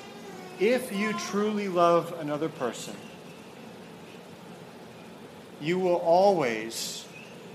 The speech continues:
open yourself up to the risk of abuse. To give yourself over to another person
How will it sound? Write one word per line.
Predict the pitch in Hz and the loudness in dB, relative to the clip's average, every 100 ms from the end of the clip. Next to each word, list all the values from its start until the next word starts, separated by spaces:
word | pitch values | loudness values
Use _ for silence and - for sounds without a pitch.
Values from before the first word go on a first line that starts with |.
| - | -2
open | 156 165 170 175 | 2 2 2 0
yourself | 170 160 - 156 147 - - | 2 0 0 2 2 0 -4
up | 131 113 - | -4 -4 -6
to | 127 | -6
the | |
risk | 117 127 123 135 | -2 -2 -2 -6
of | 120 | -6
abuse. | 113 104 92 - - - - - - - - - - - - - - - - - - - - - - - - - - - - - - - - - - - - - - - - - | -6 -10 -8 -10 -10 -12 -16 -16 -18 -18 -18 -18 -18 -16 -16 -16 -18 -18 -18 -18 -18 -18 -16 -16 -16 -18 -18 -18 -18 -18 -18 -18 -18 -18 -18 -18 -16 -16 -16 -16 -16 -16 -16 -2
To | 202 | 0
give | 151 190 254 254 | 2 6 6 8
yourself | 269 254 240 220 220 | 4 8 10 10 8
over | 214 240 254 262 | 10 10 10 6
to | 233 233 | 6 6
another | 214 214 220 | 8 8 8
person | 214 - 220 208 202 180 | 4 6 6 6 2 0